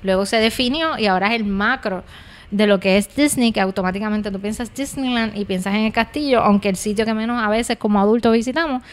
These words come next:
es Magic Kingdom, ¿ok? Tenemos que siempre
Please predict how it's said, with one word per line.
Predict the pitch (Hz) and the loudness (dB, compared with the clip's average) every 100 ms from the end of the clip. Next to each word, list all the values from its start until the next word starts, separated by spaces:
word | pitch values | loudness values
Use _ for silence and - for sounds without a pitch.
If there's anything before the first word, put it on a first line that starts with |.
| - - - | -20 -18 -4
es | 196 196 208 208 196 185 | 0 2 2 2 2 2
Magic | 196 185 180 | 0 -2 -2
Kingdom, | 190 165 143 - | -4 -4 -6 -8
¿ok? | 170 247 427 - - - - - - - - _ _ _ _ _ _ _ _ _ _ _ - _ _ _ _ _ _ _ _ _ - 220 | -2 0 0 -4 -20 -20 -20 -20 -20 -20 -20 _ _ _ _ _ _ _ _ _ _ _ -20 _ _ _ _ _ _ _ _ _ -20 -4
Tenemos | 277 262 285 330 | 0 2 2 2
que | 302 | 0
siempre | - 330 359 359 392 | 0 2 2 2 0